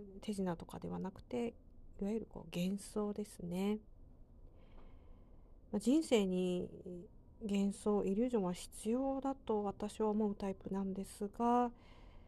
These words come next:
やはり物事の本質を見極める力がちょっとおかしな方に行くということですね。ということは、つまり、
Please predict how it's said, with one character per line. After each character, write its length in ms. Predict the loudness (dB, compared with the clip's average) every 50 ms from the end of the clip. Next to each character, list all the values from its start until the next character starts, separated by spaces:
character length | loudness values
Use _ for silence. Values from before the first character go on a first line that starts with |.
| -20 -20 -20 -20 -20 -20 -14 -6 -4
や 100 | -2 2
は 140 | 4 4 6
り 200 | 6 4 4 4
物 240 | 4 6 6 6
事 260 | 4 4 2 -2 -4 -6
の 120 | -6 -6 -2
本 200 | 0 2 2 2
質 300 | 0 -6 -8 -2 2 4
を 180 | 4 6 4 4
見 160 | 4 4 2
極 320 | 0 2 2 4 6 6
め 220 | 6 6 6 4 4
る 380 | 4 2 2 2 0 -2 -6 -8 -10
力 440 | -12 -10 -6 -6 -4 -4 -4 -4 -4
が 360 | -4 -2 0 2 2 0 0 -4 -10 -16 -16 -16 -16 -16 -16 -16 -8 0
ち 100 | 4 4
ょ 40 | 4
っ 60 | 4 2 -10 -2
と 240 | 2 2 2 2 -2 -8 -16 -18 -18 -18 -18 -18 -18 -18 -18 -18 -18 -18 -18 -18 -12
お 60 | -6
か 120 | -4 -2
し 140 | -2 2 2
な 100 | 2 2
方 220 | 2 0 -4 -4 -4
に 140 | -6 -8 -8 -8
行 100 | -8 -8
く 220 | -8 -8 -8 -6 -6
と 180 | -6 -6 -8
い 160 | -8 -8 -8 -10
う 60 | -10 -12
こ 80 | -12 -12
と 100 | -10 -8
で 120 | -8 -8
す 100 | -6 -4
ね。 120 | -4 -2
と 120 | 2 4 4
い 60 | 4
う 40 | 4
こ 100 | 2 0
と 100 | 0 0
は、 60 | -2
つ 120 | -2 -2 -2
ま 160 | 0 0 2
り、 240 | 4 4 4 2